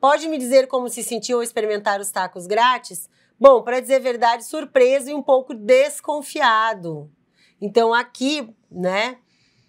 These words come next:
Aí o outro pergunta, "Por quê?" Então, aqui eu vou, eu vou trazer,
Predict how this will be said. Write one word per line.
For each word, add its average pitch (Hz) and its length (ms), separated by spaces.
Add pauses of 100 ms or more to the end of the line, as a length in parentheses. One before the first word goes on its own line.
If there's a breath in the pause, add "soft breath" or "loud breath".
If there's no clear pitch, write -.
(120)
Aí 202 160
o 233 40
outro 240 220
pergunta, 226 420
"Por 302 220
quê?" 202 380 (220 soft breath)
Então, 262 140
aqui 277 280
eu 349 120
vou, 269 280
eu 233 80
vou 240 140
trazer, 233 800